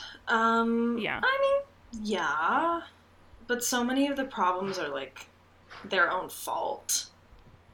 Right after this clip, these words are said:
Speaker 1: Like,
Speaker 2: Right,
Speaker 1: Alicia's
Speaker 2: exactly.
Speaker 1: main problem is that she's a beta, like, the entire series.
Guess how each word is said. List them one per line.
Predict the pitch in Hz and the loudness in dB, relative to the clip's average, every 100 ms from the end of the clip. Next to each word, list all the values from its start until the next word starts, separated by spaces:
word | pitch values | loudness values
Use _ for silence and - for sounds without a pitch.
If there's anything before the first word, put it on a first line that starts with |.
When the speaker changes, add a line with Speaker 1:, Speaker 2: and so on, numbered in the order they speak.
| - | 0
Speaker 1:
Like, | 214 196 | 4 6
Speaker 2:
Right, | 220 123 - | 4 4 2
Speaker 1:
Alicia's | 214 220 214 214 247 214 | 4 4 6 6 4 2
Speaker 2:
exactly. | 185 175 | -2 -6
Speaker 1:
main | 185 | -6
problem | 185 156 165 165 | 0 0 0 -8
is | 170 | -8
that | 151 - | -8 -6
she's | 160 160 | -8 -10
a | 143 - | -14 -12
beta, | 107 113 - - - | -8 -8 -10 -14 -12
like, | - - | -12 -10
the | 156 | -10
entire | 143 - 147 - | -6 -6 -6 -8
series. | - - - - 269 - | -10 -10 -8 -10 -10 -14